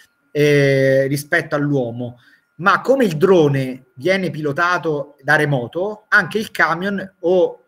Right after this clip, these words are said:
eh, la ma-, chiaramente qui stiamo parlando di logistica, quindi di spostamento di merci, non di esseri umani, perché l'essere umano,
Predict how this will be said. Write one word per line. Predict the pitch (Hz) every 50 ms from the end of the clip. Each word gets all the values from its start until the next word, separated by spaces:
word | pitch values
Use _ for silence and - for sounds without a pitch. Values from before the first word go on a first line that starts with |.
| - -
eh, | 131 131 131 131 131 127 127 120 113 131
la | 143 151
ma-, | 165 151 165 - - -
chiaramente | - - 147 151 175 190 - 180 156
qui | - 185
stiamo | 175 - 185 165 151 143
parlando | 151 151 143 147 170 175 180 175 170 160 160 160
di | 147 139 156
logistica, | 156 147 139 131 127 151 143 127 - - - 131 123 135 131 127 123 _ _ _ - _ _ _
quindi | - 175 165 156
di | 151 156
spostamento | - - 160 143 - 165 170 190 180 185 160
di | 151 160
merci, | 160 156 147 135 - - - - - 127 131
non | 135 160 160 151
di | 143 151
esseri | 143 143 - - 139 131
umani, | 135 139 135 127 123 123 123 120 120 _ _ _ _ _ _ _ _ _ _
perché | - 120 - - 147 139 135 - _ _
l'essere | - 139 147 143 - - 160 156
umano, | 147 170 170 175 170 160 151 135 - -